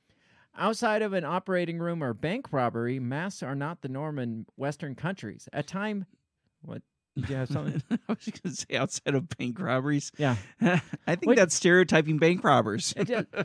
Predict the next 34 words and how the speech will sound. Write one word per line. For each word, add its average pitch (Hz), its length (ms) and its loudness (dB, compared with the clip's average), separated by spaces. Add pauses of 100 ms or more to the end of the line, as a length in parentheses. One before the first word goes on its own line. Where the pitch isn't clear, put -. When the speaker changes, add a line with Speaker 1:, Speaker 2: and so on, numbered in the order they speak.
(220)
Speaker 1:
But 247 340 2
I, 208 240 2
I 202 100 4
find 277 280 0
it 180 160 -2
bizarre 202 720 2 (220)
that 220 180 2
banks 247 320 -2
require 226 320 0
you 233 180 -2
to 214 120 -2
wear 220 320 0
masks 190 640 0
into - 140 2
Speaker 2:
I 151 100 8
know. 160 160 10
Speaker 1:
their 123 100 8
banks. 208 380 0
Speaker 2:
I 131 100 2
know. 120 340 2
Speaker 1:
We 240 220 0
Speaker 2:
Yeah. 110 80 -2
Speaker 1:
fortunately 220 420 0
work 196 260 -4
for 175 200 -2
a 147 80 0
couple 202 400 -4
that 156 140 0
are 143 80 0
still 226 320 -2
smart 180 300 -4
enough 151 200 -4
to 143 100 -14
say 147 340 -2